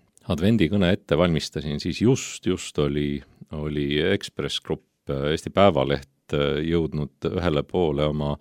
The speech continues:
oma nädala, minu meelest oli see vist nädalapikkune selline mõjukate n-, nimekirjade avaldamine elualade lõikes ja, ja, ja noh, sinna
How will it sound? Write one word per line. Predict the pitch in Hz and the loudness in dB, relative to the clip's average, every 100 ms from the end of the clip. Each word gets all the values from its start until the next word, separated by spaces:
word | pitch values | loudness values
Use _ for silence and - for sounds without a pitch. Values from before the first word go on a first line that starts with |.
| - - - 87 | -12 -20 -8 -2
oma | 78 | 2
nädala, | 82 - 78 71 73 | 4 6 6 6 4
minu | 87 90 73 | 2 0 0
meelest | 71 - - - | -2 -6 -10 -8
oli | - 76 69 | -4 -4 -4
see | 71 | -8
vist | - | -6
nädalapikkune | 90 87 67 65 - - 69 69 | -2 0 0 -4 -8 -8 -6 -4
selline | 80 73 67 69 67 - - - _ - | -4 -4 -4 -6 -6 -10 -16 -20 _ -8
mõjukate | 87 90 110 82 - 76 - 80 76 73 | 2 6 6 6 0 -4 0 2 4 2
n-, | - 76 58 92 - | -2 -6 -6 -4 -2
nimekirjade | 98 104 82 82 78 73 85 | 2 2 2 2 0 4 4
avaldamine | 127 85 76 76 78 73 73 80 - 87 | 6 4 4 2 2 0 0 -2 0 0
elualade | 95 80 80 71 76 73 | 2 4 4 4 2 0
lõikes | 107 113 - - 76 - - - | 2 0 -4 0 0 0 -4 -2
ja, | 76 71 73 78 | -2 0 -2 -2
ja, | 76 73 73 78 | -2 -4 -4 -4
ja | 76 76 78 | -2 -2 -4
noh, | 76 _ 82 80 | -8 _ -14 -10
sinna | 80 76 76 | -6 -6 -6